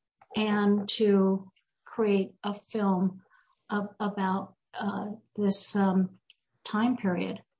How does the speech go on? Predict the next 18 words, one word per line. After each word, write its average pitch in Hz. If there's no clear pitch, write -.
And 196
it, 202
it 208
took 269
us 240
mostly 262
in, 214
to 220
New 214
York 240
and 214
in 196
San 196
Francisco, 202
where 208
we 208
focused 208
on, 196